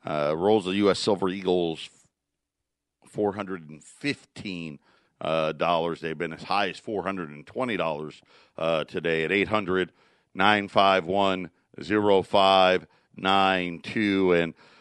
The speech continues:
uh, starting to see Cambridge, Massachusetts, uh, study coming out on supply chain problems, uh, starting to spread, uh, al-, along the chain here. Uh, maybe one of the reasons why we see,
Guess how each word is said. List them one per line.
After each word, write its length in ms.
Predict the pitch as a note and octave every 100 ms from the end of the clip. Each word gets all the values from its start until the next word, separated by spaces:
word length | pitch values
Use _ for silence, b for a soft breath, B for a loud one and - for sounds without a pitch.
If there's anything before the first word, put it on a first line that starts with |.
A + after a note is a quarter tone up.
| b b
uh, 460 | F2+ F#2 E2+ E2+ E2
starting 500 | - C3 B2+ A#2 G#2+
to 120 | G2+
see 320 | - A#2+ A#2
Cambridge, 520 | - B2+ B2+ A#2+ G2+
Massachusetts, 1080 | F#2 A#2+ G#2+ F#2+ - C3+ A#2 - A#2 G#2 -
uh, 300 | G#2+ G2 F#2+
study 400 | F2+ - A#2+ A#2
coming 400 | A2 A#2+ A#2 A2
out 260 | A2 A2+ A#2 G#2
on 280 | A2 G#2+
supply 580 | G2 G#2+ F#2 A2 A2+ B2
chain 440 | - A2+ A2+ A2+ G2
problems, 800 | A2+ A2 A2+ A2 A2 A2 - - b b b b b
uh, 540 | - G2+ G2 F#2+ F#2+ F#2
starting 480 | - A#2 A#2+ A#2 G#2+
to 100 | G2
spread, 720 | - - A#2 A#2+ A#2+ A#2 A2
uh, 300 | G#2 G2+ -
al-, 260 | F#2+ G2 G#2
along 680 | G2+ G2 F#2+ F#2+ A2+ A#2 A2+
the 120 | G#2
chain 480 | - B2 A#2 A#2 A2
here. 460 | G#2 A#2+ A2 G#2+ G2+ b b b
Uh, 240 | - G2 G2
maybe 380 | G#2+ A#2 A2+ A#2
one 240 | G#2+ A#2
of 80 | A2+
the 100 | G#2
reasons 500 | G#2 A#2 G2 G#2+ F#2
why 280 | G2+ A2+ A2+
we 180 | G#2+ F#2+
see, 600 | - A2+ A#2 A2+ A2